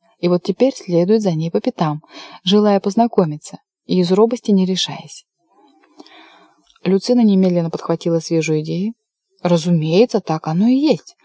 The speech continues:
Поклонник пытается завоевать благосклонность любимой, подбрасывая ей подарки, правда, по мелочи.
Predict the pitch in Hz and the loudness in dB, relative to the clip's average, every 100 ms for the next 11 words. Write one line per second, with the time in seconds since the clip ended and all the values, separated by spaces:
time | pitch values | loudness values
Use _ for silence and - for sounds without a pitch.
0 | - - - 170 190 226 269 - - 208 | -20 -10 -4 0 2 2 2 0 -2 0
1 | 208 196 185 180 185 226 240 190 185 175 | -2 -2 0 2 2 0 0 0 0 0
2 | 190 175 170 165 151 160 190 233 - - | 0 0 -2 -4 -2 0 0 -2 -6 -16
3 | - - 202 214 254 220 196 180 - 196 | -16 -4 -4 -2 -6 -4 -4 -2 0 0
4 | 160 156 - - 226 214 - 269 240 185 | -2 -6 -8 -4 -4 -4 -2 0 2 0
5 | 180 - | -2 -6